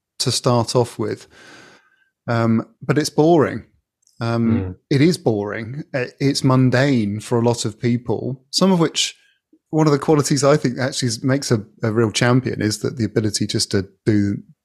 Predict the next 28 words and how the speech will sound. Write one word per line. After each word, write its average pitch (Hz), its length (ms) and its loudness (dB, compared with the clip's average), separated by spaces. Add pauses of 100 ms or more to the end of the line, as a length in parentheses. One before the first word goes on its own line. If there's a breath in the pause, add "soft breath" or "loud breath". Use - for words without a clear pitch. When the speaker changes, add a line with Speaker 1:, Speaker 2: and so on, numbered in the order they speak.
(280)
Speaker 1:
do 113 160 4
the 104 60 2
mundane 107 500 2
things 113 400 -8
really 104 160 -2
well. 110 180 2
Speaker 2:
It's 98 100 -2
the 104 100 2
hard 107 300 2
grind. 95 440 0 (100)
Yeah. 90 160 -2
Speaker 1:
Yeah. 151 420 0 (760 soft breath)
Um, 123 280 -2
Speaker 2:
Well, 165 280 4
well, 180 240 4
I, 180 220 2
I 180 60 6
think 196 220 0
that 175 280 4
that's 160 280 0 (200)
absolutely 131 800 0 (600)
critical, 160 760 -2
because 123 640 -2 (360 soft breath)
even 208 340 4
if 180 180 2
you 180 100 2
apply 131 720 -4
interventions 120 1120 -4